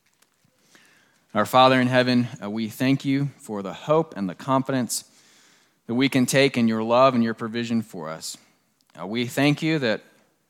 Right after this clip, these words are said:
you never ask us to do something without also providing the resources and power that we need to do it. And we thank you that we see that in this story of Abraham, and we see it as you work in our own lives. We ask that you,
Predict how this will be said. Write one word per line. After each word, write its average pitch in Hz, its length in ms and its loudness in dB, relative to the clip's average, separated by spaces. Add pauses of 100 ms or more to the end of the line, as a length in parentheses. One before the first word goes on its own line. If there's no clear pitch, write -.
(120)
you 117 180 -4
never 123 300 2
ask 139 360 2
us 185 320 2 (920)
to 127 100 -2
do 139 180 4
something 151 380 2
without 120 260 4
also 127 380 4
providing 120 540 2
the 113 80 -2
resources 123 600 -6
and 113 160 -2
power 110 360 0
that 98 100 -6
we 104 140 -6
need 107 220 -2
to 107 60 -14
do 90 220 -14
it. 76 160 -18 (500)
And 87 140 -14
we 104 80 -8
thank 127 320 0
you 131 120 -2
that 113 100 -2
we 113 160 -4
see 151 380 -2
that 147 360 2 (800)
in 117 140 0
this 113 120 0
story 151 360 2
of 123 80 2
Abraham, 160 540 2
and 127 120 2
we 120 80 0
see 151 240 -4
it 147 80 0
as 127 160 -4
you 123 100 -2
work 135 240 -2
in 127 100 0
our 117 140 0
own 117 200 0
lives. 87 360 -4
We 110 160 -4
ask 131 300 2
that 113 140 -6
you, 127 400 -2